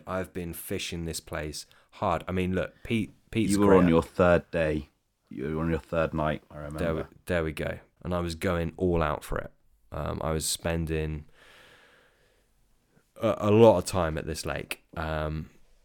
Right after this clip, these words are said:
Speaker 1: and I s-, as I said, you know, I, I put him on this area. I was like, "Fish there. I think you should fish there. There's a lot of activity there." Anyway, and then it turns out he has managed to hook into this fish of mine that I dearly wanted to catch. Look, of course, Pete wanted to catch it as well.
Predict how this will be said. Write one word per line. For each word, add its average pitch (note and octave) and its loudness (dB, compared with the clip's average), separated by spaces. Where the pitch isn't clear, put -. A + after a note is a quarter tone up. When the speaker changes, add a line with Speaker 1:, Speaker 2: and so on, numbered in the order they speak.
Speaker 1:
and G2+ 2
I G2 4
s-, - -2
as D3+ 8
I F3 6
said, F#2 2
you G2 0
know, F2+ 2
I, F#2+ 0
I F#2 0
put B2 10
him B2 6
on A2 6
this G#2 0
area. F2+ 2
I - 0
was E2+ -4
like, D#2+ -6
"Fish - 2
there. F#2 2
I F2 0
think F#2+ -4
you - -8
should - -6
fish F#2 -4
there. F2 -2
There's D#2+ -4
a E2+ -6
lot E2 -4
of D2+ -8
activity D#2+ -10
there." F2 -4
Anyway, F2+ -2
and G#2 0
then G#2 4
it F#2 -2
turns F2+ 2
out F2 0
he F2+ -4
has E2+ -2
managed E2 -4
to E2 -10
hook - -2
into D#2 -6
this D2+ -6
fish - 4
of F2+ 4
mine D#2 2
that D2+ -2
I E2 0
dearly B2 8
wanted F#2 4
to - -14
catch. - -8
Look, D3 6
of G2 -2
course, A#2 4
Pete G2 -6
wanted E2+ -6
to - -20
catch - -12
it - -10
as D#2 -10
well. D2 -12